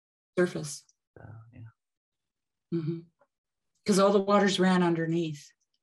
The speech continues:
Speaker 1: Remember?
Speaker 2: Yeah, yeah.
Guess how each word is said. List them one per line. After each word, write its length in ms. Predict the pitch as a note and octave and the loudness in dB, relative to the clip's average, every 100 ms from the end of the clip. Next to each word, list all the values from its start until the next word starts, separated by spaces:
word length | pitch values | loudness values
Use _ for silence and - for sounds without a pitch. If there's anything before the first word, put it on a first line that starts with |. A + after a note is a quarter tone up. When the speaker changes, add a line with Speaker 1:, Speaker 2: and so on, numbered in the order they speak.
| _ _ _ _ _ _ _ _ - | _ _ _ _ _ _ _ _ -4
Speaker 1:
Remember? 560 | E3 D#3+ F#3+ C#4+ - _ _ _ _ | 0 2 2 -2 -6 _ _ _ _
Speaker 2:
Yeah, 280 | G#2+ G#2 G2 G2 _ _ - | -6 -4 -6 -12 _ _ -12
yeah. 200 | G2+ | -12